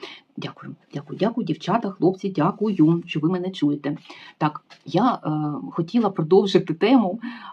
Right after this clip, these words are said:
е, де живе італієць, тому що я не все сказала, потрібно писати план. От, потрібно писати план, я на-,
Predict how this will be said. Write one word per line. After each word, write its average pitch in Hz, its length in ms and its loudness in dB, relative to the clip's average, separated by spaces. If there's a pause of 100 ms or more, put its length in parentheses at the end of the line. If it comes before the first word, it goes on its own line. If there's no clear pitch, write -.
(120)
е, 151 220 -4 (1800)
де 180 180 4
живе 156 280 0
італієць, 147 760 -2 (160)
тому 175 180 0
що 175 140 -2
я 185 140 6
не 262 80 12
все 147 280 2
сказала, 139 440 -4
потрібно 208 380 2
писати 190 340 4
план. 156 520 2 (300)
От, 147 320 -2 (100)
потрібно 190 300 -2
писати 165 320 -4
план, 240 240 4
я 170 100 4
на-, 165 220 2